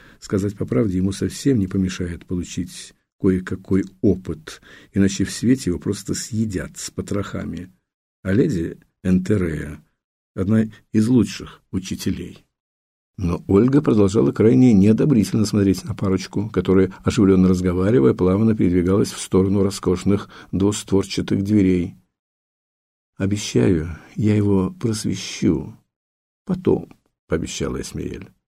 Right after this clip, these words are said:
Ольга вздохнула и обвела взглядом приемный зал, заполненный несколькими сотнями пышно разодетых людей. "И долго это все продлится?"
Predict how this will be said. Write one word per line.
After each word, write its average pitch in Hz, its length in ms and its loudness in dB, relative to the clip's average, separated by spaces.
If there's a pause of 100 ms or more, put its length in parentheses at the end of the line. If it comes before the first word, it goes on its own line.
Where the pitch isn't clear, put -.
(880)
Ольга 113 240 4
вздохнула 135 680 2 (140)
и 135 80 0
обвела 110 340 2
взглядом 95 480 2
приемный 87 420 -2
зал, 117 380 0 (220)
заполненный 110 600 4
несколькими 101 540 2
сотнями 95 640 0 (200)
пышно 95 520 0
разодетых 80 640 -4
людей. 78 520 -8 (960)
"И 82 80 -6
долго 110 280 2
это 127 160 -2
все - 200 -4
продлится?" - 580 -4